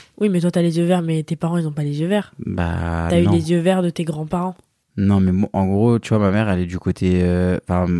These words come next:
Speaker 2: moi, ma mère, elle est kabyle, donc elle est très claire de peau, yeux clairs.
Speaker 1: Bah, moi, ma mère, elle a les yeux verts et moi, j'ai pas les yeux verts, hein.
Speaker 2: Il y a une chance, il y a une chance.
Speaker 1: Moi, je pense que c'est mort.
Speaker 2: Moi,
Speaker 1: Le
Speaker 2: je pense qu'il y a
Speaker 1: marron
Speaker 2: une chance.
Speaker 1: prime toujours.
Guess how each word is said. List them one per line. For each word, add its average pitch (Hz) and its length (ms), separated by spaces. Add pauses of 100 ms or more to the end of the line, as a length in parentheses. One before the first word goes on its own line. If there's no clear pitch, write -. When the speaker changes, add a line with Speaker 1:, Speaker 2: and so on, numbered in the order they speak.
(120)
Speaker 2:
moi, 104 160
ma 104 120
mère, 104 180
elle 90 100
est 85 60
kabyle, 101 320
donc 90 200
elle 90 120
est 90 140
très 117 360 (140)
claire 113 220
de 101 100
peau, 117 500
yeux 104 560
clairs. - 400 (120)
Speaker 1:
Bah, 151 120
moi, 170 160
ma 175 120
mère, 190 220
elle 165 100
a 156 60
les 156 200
yeux 151 220 (240)
verts 170 600
et 165 100
moi, 160 160
j'ai 156 100
pas 151 120
les 143 160
yeux 165 80
verts, 214 180
hein. 185 120 (300)
Speaker 2:
Il 135 60
y 139 40
a - 20
une 104 80
chance, 87 240
il - 40
y - 20
a 90 40
une 87 60
chance. - 340 (140)
Speaker 1:
Moi, 160 420
je - 80
pense 165 160
que - 60
c'est 165 100
mort. 160 180
Speaker 2:
Moi, 160 120
Speaker 1:
Le 170 60
Speaker 2:
je 165 40
pense 175 180
qu'il 170 80
y - 20
a - 0
Speaker 1:
marron 202 60
Speaker 2:
une 190 40
chance. 180 100
Speaker 1:
prime 180 200
toujours. 190 520